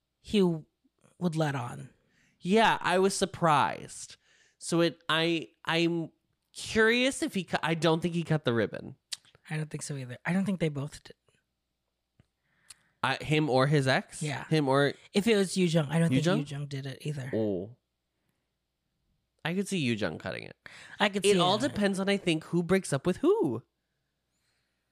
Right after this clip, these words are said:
Speaker 2: Everybody who's broken up, who's done the act of the breakup,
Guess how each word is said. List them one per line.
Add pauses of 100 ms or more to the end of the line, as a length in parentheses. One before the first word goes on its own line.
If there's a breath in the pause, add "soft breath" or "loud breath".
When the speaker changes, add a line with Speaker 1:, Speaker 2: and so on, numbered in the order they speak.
(140)
Speaker 2:
Everybody
who's
broken
up,
who's
done
the
act
of
the
breakup,